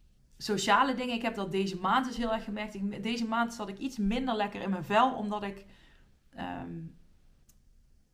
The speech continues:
te veel sociale dingen gepland had. En dat heb ik ook al vaker gezegd, maar,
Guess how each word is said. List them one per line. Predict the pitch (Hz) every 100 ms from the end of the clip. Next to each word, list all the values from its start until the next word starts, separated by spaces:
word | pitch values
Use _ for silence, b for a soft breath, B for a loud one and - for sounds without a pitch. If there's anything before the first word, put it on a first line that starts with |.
| - - _ _ _ _
te | - 240
veel | 254 240 233
sociale | - 214 202 208 202
dingen | 175 214 247
gepland | 226 226 226 226
had. | 220 233 - -
En | 165
dat | 175
heb | 185 185
ik | -
ook | -
al | 233 208
vaker | 214 208 202
gezegd, | 196 - 190 190
maar, | 185 175 175